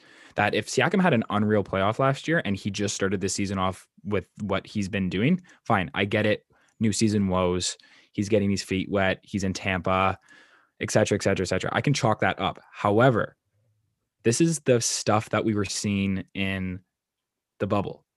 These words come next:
Lack of confidence, inability to make those big buckets,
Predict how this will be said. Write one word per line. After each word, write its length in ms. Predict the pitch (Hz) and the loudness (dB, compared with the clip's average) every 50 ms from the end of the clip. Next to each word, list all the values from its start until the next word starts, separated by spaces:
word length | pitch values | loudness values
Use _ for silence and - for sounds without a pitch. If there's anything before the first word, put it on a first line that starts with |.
| _ _ _ _ - | _ _ _ _ -2
Lack 260 | 107 107 107 113 - | 0 2 2 2 2
of 80 | 147 147 | 0 -2
confidence, 640 | - 107 101 101 - - 98 101 107 - - - - _ _ _ _ _ _ _ _ _ _ _ _ _ - | 0 0 0 0 0 -2 -4 -4 -4 -6 -8 -12 -14 _ _ _ _ _ _ _ _ _ _ _ _ _ -4
inability 440 | 104 104 110 107 117 123 123 127 123 | -2 0 2 4 4 6 4 4 2
to 160 | 120 - 117 | 0 0 2
make 360 | 104 104 104 104 113 117 - | 2 4 4 4 2 2 2
those 180 | - 123 120 117 | 2 2 2 2
big 260 | - 113 113 110 - | 2 2 0 2 0
buckets, 560 | - 95 87 - 92 101 139 - - - - | -2 -2 -2 -2 -2 -4 -4 -4 -6 -8 -10